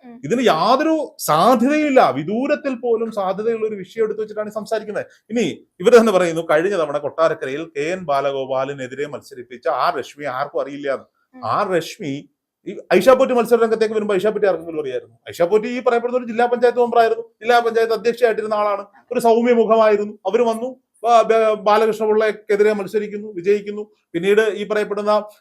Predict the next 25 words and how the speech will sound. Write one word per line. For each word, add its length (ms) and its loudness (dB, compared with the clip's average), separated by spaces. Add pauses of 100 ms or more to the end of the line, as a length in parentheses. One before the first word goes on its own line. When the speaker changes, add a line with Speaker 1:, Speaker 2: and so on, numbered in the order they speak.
(140)
Speaker 2:
ആ, 240 4
വീട്ടിലെ 320 -2
പട്ടിക്ക് 340 -6
സീറ്റ് 220 -6
കൊടുക്കാൻ 280 0
പറ്റാത്തത് 300 0
കൊണ്ട് 200 0
അവിടുത്തെ 220 -4
കുടുംബ 260 -6
ഡോക്ടർക്ക് 360 -8
സീറ്റ് 200 -16
കൊടുത്തു 260 -6
എന്നാണ് 180 -6
അവർ 140 -4
പ്രയോഗിച്ചത്. 460 -4 (340)
അങ്ങനെയല്ല, 320 4 (240)
ആ 240 -20
ഡോക്ടർ 440 2
എന്ന് 140 0
പറയുന്ന 220 2
ആള് 160 4
രാഷ്ട്രീയത്തിൽ 500 0
സജീവമായിരുന്നില്ലെങ്കിൽ 960 -4
പോലും 320 -10
അവിടുത്തെ 360 0